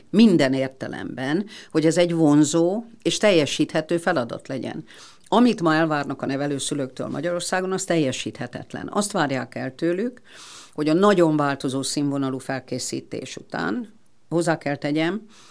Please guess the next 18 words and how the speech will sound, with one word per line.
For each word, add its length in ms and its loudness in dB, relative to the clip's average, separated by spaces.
a 140 -10
kilencvenhetes 720 0
törvény 400 -2
után 380 -4
Magyarországon 680 -2
egy 220 -4
országos 840 -4
képzési 440 -2
program 540 -6
került 360 -6
elfogadásra, 760 -6
ez 100 -4
a 40 -6
fix, 340 -2
ö, 260 -6
nevelőszülői 640 -6
program, 560 -8
ami 500 4